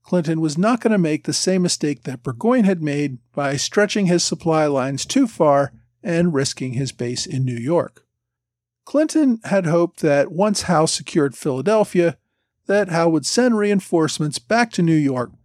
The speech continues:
so that Clinton could send a large force into the Hudson Valley and make a difference.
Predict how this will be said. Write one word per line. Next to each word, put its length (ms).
so 200
that 200
Clinton 340
could 220
send 420
a 140
large 480
force 480
into 220
the 140
Hudson 360
Valley 560
and 180
make 200
a 40
difference. 680